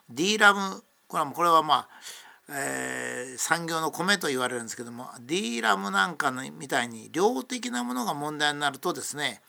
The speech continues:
日本は台湾にも勝てないんですよ。台湾ってのは基本的に中国人なんで、えー、中国人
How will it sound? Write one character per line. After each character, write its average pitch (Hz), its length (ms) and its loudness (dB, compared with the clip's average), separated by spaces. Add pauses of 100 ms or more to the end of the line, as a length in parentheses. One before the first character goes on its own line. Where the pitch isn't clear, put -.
(680)
日 190 120 0
本 226 160 6
は 151 140 8
台 202 320 4
湾 131 220 4
に 127 80 -2
も 277 100 0
勝 147 180 4
て 156 80 -2
な 139 100 2
い 113 60 -4
ん 101 40 -14
で 92 60 -16
す - 160 -8
よ。 - 140 -16 (380)
台 220 180 4
湾 269 140 2
っ - 20 -
て 180 60 -2
の - 20 2
は 151 80 -4
基 - 100 0
本 170 100 0
的 170 120 -4
に 151 80 -6
中 165 200 0
国 151 200 2
人 117 180 -6
な 101 140 -14
ん 92 80 -20
で、 110 220 -12 (640)
え 139 760 -2
ー、 - 20 -20
中 185 280 2
国 175 340 2
人 139 360 -2